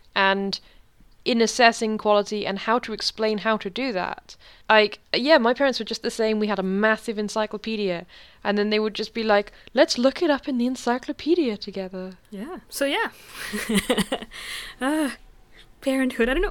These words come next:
Speaker 2: Parents, I don't know how you do it.
Speaker 1: Sounds hard.
Speaker 2: Good for you.
Speaker 1: It sounds hard.
Speaker 2: Good on you.
Speaker 1: <laughs>
Speaker 2: Good on you.
Speaker 1: Shall we talk about web filters?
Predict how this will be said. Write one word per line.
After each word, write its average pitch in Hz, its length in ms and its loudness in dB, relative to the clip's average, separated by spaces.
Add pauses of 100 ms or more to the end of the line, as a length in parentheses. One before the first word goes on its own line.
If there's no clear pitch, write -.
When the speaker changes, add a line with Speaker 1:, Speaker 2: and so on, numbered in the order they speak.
(120)
Speaker 2:
Parents, 262 320 -10
I 285 40 -8
don't 294 100 -8
know 294 80 -14
how 277 60 -6
you 220 120 -4
do 160 280 -10
it. - 160 -10 (220)
Speaker 1:
Sounds 262 300 0
hard. 180 220 0
Speaker 2:
Good - 40 -8
for 254 80 4
you. 156 140 0 (100)
Speaker 1:
It - 140 -8
sounds 233 220 -2
hard. 170 200 -6
Speaker 2:
Good 285 140 0
on 180 100 -2
you. 151 140 -4 (140)
Speaker 1:
<laughs> - 140 -8
Speaker 2:
Good - 380 2
on 208 120 -6
you. 165 140 -10 (140)
Speaker 1:
Shall - 220 0
we 277 100 -4
talk 294 280 2
about 277 520 4 (180)
web 202 240 -2
filters? 277 720 -6